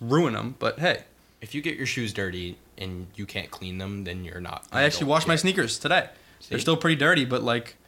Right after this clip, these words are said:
Speaker 2: Well, you didn't use the Charlie Miller method of cleaning sneakers.
Speaker 1: No,
Speaker 2: but
Speaker 1: I
Speaker 2: we'll
Speaker 1: didn't.
Speaker 2: talk about that on the next
Speaker 1: I'm not, I'm, I'm
Speaker 2: episode.
Speaker 1: not, I'm not a tedious cleaner. Like, you, I threw 'em in the washing machine with some bleach and some laundry detergent. Um, what's next? Oh,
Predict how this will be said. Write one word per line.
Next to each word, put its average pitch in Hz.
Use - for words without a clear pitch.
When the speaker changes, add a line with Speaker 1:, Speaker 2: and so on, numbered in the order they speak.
Speaker 2:
Well, 151
you 143
didn't 135
use 120
the 113
Charlie 107
Miller 104
method 95
of 92
cleaning 95
sneakers. 90
Speaker 1:
No, 131
Speaker 2:
but 120
Speaker 1:
I 117
Speaker 2:
we'll 147
Speaker 1:
didn't. 123
Speaker 2:
talk 120
about 107
that 101
on 95
the 92
next 92
Speaker 1:
I'm 131
not, 131
I'm, 131
I'm -
Speaker 2:
episode. 135
Speaker 1:
not, 127
I'm 131
not 123
a 110
tedious 113
cleaner. 104
Like, 101
you, 95
I 98
threw 107
'em 98
in 95
the 95
washing 95
machine 101
with -
some 95
bleach 95
and 92
some 80
laundry 98
detergent. -
Um, 120
what's 143
next? 147
Oh, 185